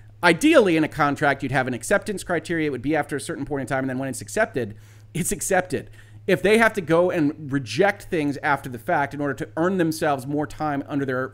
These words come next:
current allotment, you've got a problem of incentives at the id Software or any game development level,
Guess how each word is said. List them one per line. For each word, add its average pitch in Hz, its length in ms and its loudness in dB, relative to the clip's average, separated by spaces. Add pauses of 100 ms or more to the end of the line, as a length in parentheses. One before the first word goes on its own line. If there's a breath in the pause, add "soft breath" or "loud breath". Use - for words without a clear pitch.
current 170 320 -4
allotment, 170 500 -2 (340 loud breath)
you've 233 160 0
got 226 160 6
a 160 80 2
problem 156 480 -2
of 131 120 -2
incentives 113 800 -4
at 131 140 -4
the 123 180 -8
id 120 100 -6
Software 120 480 -4
or 123 180 -6
any 139 180 0
game 120 240 -6
development 113 500 -8
level, 139 400 -2